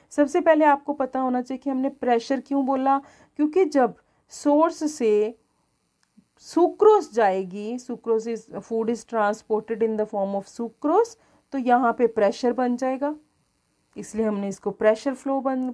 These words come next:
बोल दिया। मास फ्लो क्यों बोला, क्योंकि बल्क में फूड जो है along with water move कर रहा है।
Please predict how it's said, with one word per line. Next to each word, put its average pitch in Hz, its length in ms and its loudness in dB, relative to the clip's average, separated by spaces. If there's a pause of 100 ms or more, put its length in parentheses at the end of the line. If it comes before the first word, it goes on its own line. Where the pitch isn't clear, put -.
(120)
बोल 254 260 -2
दिया। 254 260 -2 (320)
मास 254 420 4
फ्लो 311 320 0
क्यों 311 200 0
बोला, 262 300 2 (460)
क्योंकि 247 220 -6
बल्क 254 520 0
में 285 200 2
फूड 226 580 -8 (440)
जो 208 180 0
है 214 180 2 (100)
along 202 340 0
with 202 160 -8 (100)
water 196 520 -2 (360)
move 254 340 2
कर 190 140 -4
रहा 185 300 -10
है। 202 220 -16